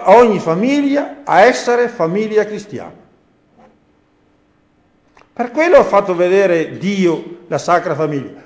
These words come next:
Su quella deve impostare la regola di vita, la maniera di vita, ogni famiglia. E allora qua sapete cos'è che dice Lucia? Ah, senti-, sentite adesso. Perché qua ci siamo dimenticati dei comandamenti. Allora Lucia dice:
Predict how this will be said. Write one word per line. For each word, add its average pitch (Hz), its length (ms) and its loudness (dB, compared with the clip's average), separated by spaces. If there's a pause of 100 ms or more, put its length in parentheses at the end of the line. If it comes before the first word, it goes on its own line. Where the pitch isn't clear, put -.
(140)
Su 214 320 -8
quella 285 340 4
deve 214 280 0
impostare 175 720 0
la 135 160 -6
regola 147 460 0
di 190 100 -4
vita, 240 500 -4 (300)
la 160 120 -4
maniera 175 460 0
di 180 120 -2
vita, 247 300 0
ogni 175 200 0
famiglia. 160 640 -2 (520)
E 147 120 -4
allora 170 280 4
qua 180 180 2
sapete 156 440 -4
cos'è 135 280 -8
che 117 100 -10
dice 120 320 -14
Lucia? 107 560 -14
Ah, 294 640 -14
senti-, - 300 -16
sentite 151 480 -12
adesso. 98 420 -16 (680)
Perché 214 160 -16
qua 214 200 0
ci 160 60 -10
siamo 175 240 -4
dimenticati 156 720 -4
dei 208 160 -6
comandamenti. 123 760 -8 (680)
Allora 151 200 -2
Lucia 196 340 2
dice: 175 400 -4